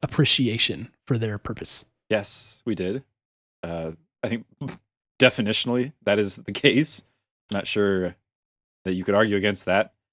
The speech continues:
Speaker 2: Uh, so yes. And yes, look, if you want to have me heap praise upon you, just make this take in some form each week.
Speaker 1: <laughs>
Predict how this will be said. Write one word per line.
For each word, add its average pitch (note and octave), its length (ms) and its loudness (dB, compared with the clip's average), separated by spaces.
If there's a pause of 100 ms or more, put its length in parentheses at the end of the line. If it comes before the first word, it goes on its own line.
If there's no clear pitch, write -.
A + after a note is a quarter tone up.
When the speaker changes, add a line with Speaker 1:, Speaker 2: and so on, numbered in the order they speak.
(460)
Speaker 2:
Uh, F#2 300 0
so - 160 -6
yes. F2 300 -4 (500)
And B2 140 4
yes, - 320 4 (180)
look, - 180 2 (220)
if C3 160 0
you D#3 160 2
want D3 320 4
to A2+ 200 0
have A2+ 220 6
me G#2 360 -2 (180)
heap C3+ 160 0
praise A2+ 200 2
upon G2 280 -2
you, D#2 200 -8 (140)
just - 220 -8 (640)
make B2 300 2
this - 180 0
take B2+ 340 2 (140)
in G#2 140 -2
some A#2 240 0
form F#2 400 0 (400)
each G2 200 -6
week. - 260 -2
Speaker 1:
<laughs> - 40 4